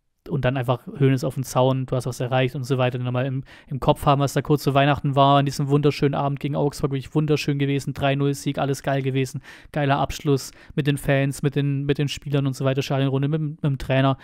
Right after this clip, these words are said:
und dann dieses, diesen Gegenschnitt direkt zu haben im Kopf, quasi gefühlt im Kopf vor dir zu haben, yo, ich komme auf den Zaun, was wir erreicht haben und da steht er dann,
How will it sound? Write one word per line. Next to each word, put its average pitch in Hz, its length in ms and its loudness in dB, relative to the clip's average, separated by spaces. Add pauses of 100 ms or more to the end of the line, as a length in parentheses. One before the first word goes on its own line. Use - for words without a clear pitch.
(320)
und 131 80 -2
dann 127 100 2
dieses, 131 260 -2
diesen 135 280 -2
Gegenschnitt 143 420 0
direkt 127 220 -4
zu 127 160 -4
haben 127 180 0
im 127 120 -6
Kopf, - 340 -6 (680)
quasi 127 220 0
gefühlt - 360 -10
im 147 140 -4
Kopf 139 180 0
vor 143 140 2
dir 143 80 4
zu 135 160 -2
haben, 127 220 0
yo, 131 220 2 (540)
ich - 140 -20
komme 139 220 -2
auf 135 80 -2
den 135 80 0
Zaun, 135 180 2
was 131 160 0
wir 135 60 -2
erreicht 135 240 0
haben 127 180 0 (400)
und 131 140 -6
da 123 40 -2
steht 135 140 0
er 127 80 2
dann, 120 240 -4